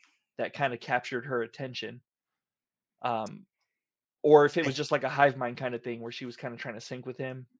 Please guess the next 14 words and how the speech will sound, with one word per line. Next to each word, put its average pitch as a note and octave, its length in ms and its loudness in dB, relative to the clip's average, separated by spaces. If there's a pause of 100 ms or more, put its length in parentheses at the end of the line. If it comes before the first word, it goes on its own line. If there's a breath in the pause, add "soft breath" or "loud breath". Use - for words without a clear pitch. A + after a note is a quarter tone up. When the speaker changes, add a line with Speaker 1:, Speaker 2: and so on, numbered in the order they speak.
(380)
Speaker 2:
I B2+ 100 -2
got, E3 420 4
I D3 100 0
got F3 340 2
the, A3 140 -10 (120)
the, - 220 -10
I, B2+ 260 -2
I B2+ 100 -2
got F3+ 240 0
the G#3 80 -8
same F#3+ 220 -4
vibe C#3 300 4
as A2 120 -8
you, G#2 360 -4